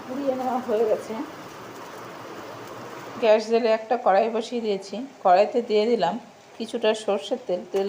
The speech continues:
গরম হয়ে গেছে। এবার দিয়ে দিলাম বেশ কয়েকটা শুকনো লঙ্কা। নেড়ে চেড়ে শুকনো লঙ্কাগুলো ভেজে নেব।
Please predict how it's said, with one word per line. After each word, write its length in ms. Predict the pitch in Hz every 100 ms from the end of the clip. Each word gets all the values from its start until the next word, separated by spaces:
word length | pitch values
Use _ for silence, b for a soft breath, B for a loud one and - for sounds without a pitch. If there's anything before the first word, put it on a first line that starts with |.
| 214
গরম 220 | 196 226 233
হয়ে 160 | 240 233
গেছে। 280 | 208 196 190 269 - - - 196
এবার 180 | 208 214
দিয়ে 160 | 226 226
দিলাম 240 | 247 202 190 - - - 185
বেশ 180 | 196 226 -
কয়েকটা 440 | 220 226 226 196 - - - -
শুকনো 400 | - 214 247 208
লঙ্কা। 360 | 202 208 202 175 - - - 208
নেড়ে 200 | 220 214 214
চেড়ে 180 | 226 220
শুকনো 260 | 214 - 233 226
লঙ্কাগুলো 420 | 226 208 233 240 226
ভেজে 240 | 208 202 226
নেব। 160 | 196